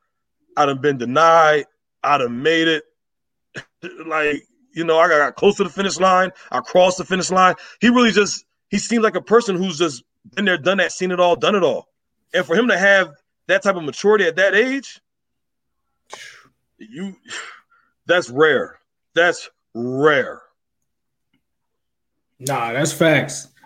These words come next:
Speaker 2: I gotta ask you, though. Top five defensive tackles of all time. What's your list?
Speaker 1: My favorite one, my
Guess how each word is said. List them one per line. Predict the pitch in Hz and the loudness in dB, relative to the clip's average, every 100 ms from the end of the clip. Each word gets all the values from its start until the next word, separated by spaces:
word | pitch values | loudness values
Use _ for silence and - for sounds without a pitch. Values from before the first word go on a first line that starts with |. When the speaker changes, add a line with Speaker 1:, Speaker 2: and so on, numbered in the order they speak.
| _ _ | _ _
Speaker 2:
I | - 160 | -2 2
gotta | 170 160 | 4 4
ask | 147 160 156 156 | 2 2 2 0
you, | 139 | -2
though. | 131 113 - - _ _ _ _ _ _ _ _ | -2 -4 -10 -20 _ _ _ _ _ _ _ _
Top | - 170 196 196 - | -6 0 2 0 -4
five | - 185 170 143 131 117 123 - 139 127 | 0 2 4 2 0 -4 -14 -20 -18 -2
defensive | 175 196 196 180 170 139 | 0 0 -2 -4 -6 -8
tackles | - 170 156 127 110 - - _ _ | -2 -2 -2 -6 -16 -18 -20 _ _
of | 156 147 | -10 -4
all | 139 127 | -4 -4
time. | - 123 110 92 _ _ _ _ | -6 -10 -10 -16 _ _ _ _
What's | 127 143 | -12 -6
your | 160 | -2
list? | 160 135 - - _ _ _ _ _ _ _ _ _ _ _ _ _ _ _ _ _ | -2 -2 -6 -16 _ _ _ _ _ _ _ _ _ _ _ _ _ _ _ _ _
Speaker 1:
My | 113 180 | -4 -4
favorite | - 185 185 170 180 | -4 0 0 0 -2
one, | 147 160 156 147 139 117 - - _ _ _ _ _ - 123 | 0 0 2 0 -4 -12 -18 -20 _ _ _ _ _ -18 -6
my | 143 | -6